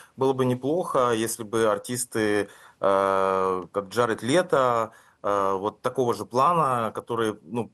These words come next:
почему-то считают это просто проблемой, а, побывали здесь. Давайте так, день, вот просто сутки,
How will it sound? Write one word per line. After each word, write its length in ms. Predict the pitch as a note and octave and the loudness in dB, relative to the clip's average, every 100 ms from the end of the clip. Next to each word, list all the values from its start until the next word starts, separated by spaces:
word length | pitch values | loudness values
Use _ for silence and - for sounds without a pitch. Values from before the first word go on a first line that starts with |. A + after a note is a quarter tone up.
| _ | _
почему-то 420 | B2 C#3+ C#3 A#2+ | -6 -6 -6 -6
считают 360 | - C3 C3 A2+ | -6 0 0 0
это 120 | - | -6
просто 260 | A#2+ - - | -6 -6 -2
проблемой, 600 | B2 B2+ F#3 G#3+ F3 D#3+ - _ _ _ _ | -2 0 0 2 0 -2 -10 _ _ _ _
а, 600 | A#2 A#2+ A#2+ A#2 A2+ G#2+ G#2+ | -2 0 2 2 0 -2 -4
побывали 460 | B2 B2 D3 F3+ | -4 0 0 2
здесь. 240 | D3+ C#3+ A#2+ | 0 -2 0
Давайте 360 | D3+ C4+ - | 0 0 -2
так, 360 | - D#3 - - A2+ G#2+ | -2 -2 -2 -12 -10 -10
день, 480 | G2 A#2+ G2 D#2 - _ _ | 0 0 0 -4 -14 _ _
вот 180 | A2+ A2+ _ | -6 -6 _
просто 480 | E3 F3+ - A2 E2+ | 0 0 0 -4 -4
сутки, 640 | - - A#2+ G2 - D#2+ | -2 0 0 -6 -10 -12